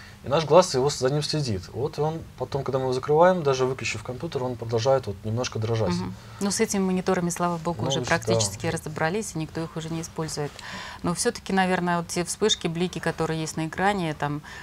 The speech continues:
Speaker 2: м, может быть, рекламные или просто какие-то световые, а, ощущения мешают человеку и,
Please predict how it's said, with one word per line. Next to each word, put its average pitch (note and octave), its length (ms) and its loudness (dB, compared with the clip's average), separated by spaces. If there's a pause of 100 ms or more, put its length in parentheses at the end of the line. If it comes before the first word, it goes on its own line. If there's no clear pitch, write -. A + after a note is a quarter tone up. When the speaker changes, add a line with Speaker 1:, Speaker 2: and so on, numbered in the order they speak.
(180)
Speaker 2:
м, C#3 260 -4
может D#3+ 200 0
быть, D3 120 -6
рекламные D#3 640 0
или D3 120 -2
просто E3 380 -2
какие-то D3+ 300 -6
световые, D3+ 880 -2 (500)
а, - 680 -6
ощущения F3 640 -2
мешают D3+ 420 0
человеку D3 580 -6
и, C#3 400 -4